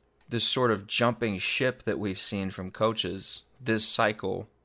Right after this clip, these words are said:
before seasons are done, and from teams that have, like, national title and college football playoff aspirations, has been very strange. And I feel like that's something that probably needs to change. And to his credit, Lincoln Riley,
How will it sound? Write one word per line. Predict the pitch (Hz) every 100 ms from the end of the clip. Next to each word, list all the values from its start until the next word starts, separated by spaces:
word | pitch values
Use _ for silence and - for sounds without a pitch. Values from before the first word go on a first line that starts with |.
| _ _ _
before | 107 101 - 107 110 107 104 92
seasons | - - 113 113 101 92
are | 92
done, | 92 95 95 95 101 104 _ _ _ _ _ _
and | 113 101 92
from | - 104 92
teams | - 123 110 104 107
that | 101 - - _ _ _ _ _
have, | - 104 95
like, | 101 95
national | 101 107 113 110 101
title | - 98 104 104 101 104
and | - 92
college | - 98 101
football | 107 110 92
playoff | - 85 101 127
aspirations, | 135 143 - 147 143 147 139 147 - _ - -
has | 117
been | 120 107
very | 101 117 120 107
strange. | - - 90 80 82 - -
And | 104
I |
feel | 95 117
like | 110 104
that's | 104 95 -
something | 113 101 - 101 98
that | 92 -
probably | 95 107 110 113
needs | 113 110 -
to | 117
change. | - 117 123 127 -
And | 120
to | - 226
his | 185
credit, | - 226 180 156
Lincoln | 127 175 185
Riley, | 151 151 180 107 117 139